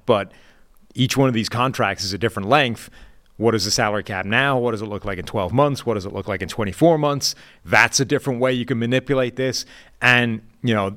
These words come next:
you factor in the draft, the different types of contracts, cheap deals here. Like, every time you add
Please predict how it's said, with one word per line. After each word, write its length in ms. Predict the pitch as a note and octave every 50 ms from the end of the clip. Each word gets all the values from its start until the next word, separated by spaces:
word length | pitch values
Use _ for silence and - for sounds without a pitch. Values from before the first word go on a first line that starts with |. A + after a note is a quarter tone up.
| - - -
you 80 | G#2+
factor 320 | G2+ - B2 G#2+ - - A#2+
in 80 | G2+
the 80 | F#2 F#2
draft, 420 | D2+ A2 B2 C3+ C3+ C3+ B2+ -
the 60 | - F#2+
different 300 | - A2+ - - G2 -
types 260 | A2+ A2 G2+ - -
of 60 | -
contracts, 580 | - C#3 C#3+ C3 - - C#3+ C3+ B2 - - -
cheap 260 | - C3+ B2+ A#2+ -
deals 300 | A#2 A2+ G#2+ G2+ F#2 -
here. 320 | D3 E3 F3 D#3+ C#3 - - - - - - - -
Like, 180 | A#2+ A#2+ A#2+ - - -
every 340 | D3+ D3+ D#3 C#3+ D3 D#3+ D3
time 460 | - - - D3 D#3 D3 C#3+ C3+ C3
you 160 | A#2+ B2 -
add 500 | - B2 B2+ C3+ C3 B2+ A#2+ A2 F#2+ -